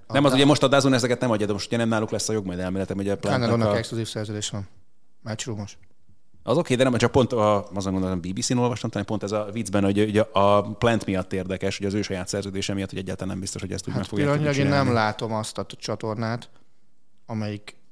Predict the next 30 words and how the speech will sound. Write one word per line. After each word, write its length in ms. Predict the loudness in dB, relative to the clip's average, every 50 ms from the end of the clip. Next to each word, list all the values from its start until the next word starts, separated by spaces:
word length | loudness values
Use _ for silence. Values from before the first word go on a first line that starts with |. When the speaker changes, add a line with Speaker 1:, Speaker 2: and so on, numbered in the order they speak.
| -20 -14
Speaker 1:
egy 300 | -14 -14 -14 -14 -18 -18 -18 -10
dazn-os, 760 | -4 -2 -2 -2 -2 -4 -4 -4 -6 -6 -6 -6 -6 -8 -8 -12 -12
Matchroom-os 560 | -10 -8 -8 -6 -6 -8 -8 -8 -8 -8 -8
ajánlatra 640 | -8 -6 -6 -6 -6 -8 -10 -10 -10 -10 -10 -10 -12 -12
azt 220 | -10 -8 -8 -8
mondaná, 320 | -8 -10 -10 -10 -10 -10
hogy 120 | -10 -12 -12
„Figyelj, 280 | -12 -10 -10 -10 -10
kaptok 380 | -10 -10 -12 -10 -10 -12 -12 -12
tíz 200 | -12 -12 -12 -12
forint 260 | -12 -12 -12 -12 -12
kártérítést, 560 | -10 -10 -10 -10 -8 -10 -14 -12 -12 -12 -12
akkor 200 | -12 -14 -14 -12
nem 140 | -12 -10 -10
mond 200 | -10 -10 -12 -12
le 60 | -14
róla.” 220 | -14 -14 -16 -16 -16
Tehát 180 | -16 -12 -10 -8
nincs, 180 | -8 -8 -8
Speaker 2:
Mhm. 80 | -6 -4
Speaker 1:
nincs 240 | -4 -4 -6 -6 -10
ilyen 120 | -12 -12
előttem. 340 | -14 -14 -16 -18 -20 -20 -20 -20 -20 -20 -20 -20 -20 -20 -20 -20 -20 -20 -20 -20 -20 -20 -20 -20 -18
Szerintem 320 | -14 -12 -12 -12 -12 -12
azt 140 | -12 -12 -12
megoldják. 420 | -12 -12 -12 -12 -14 -14 -16 -18 -18
Ha 180 | -8 -2 -2
ezen 240 | 0 0 0 0 -2
fog 180 | -2 -4 -6 -4
múlni, 420 | -2 -2 -2 -2 -2 -2 -4 -6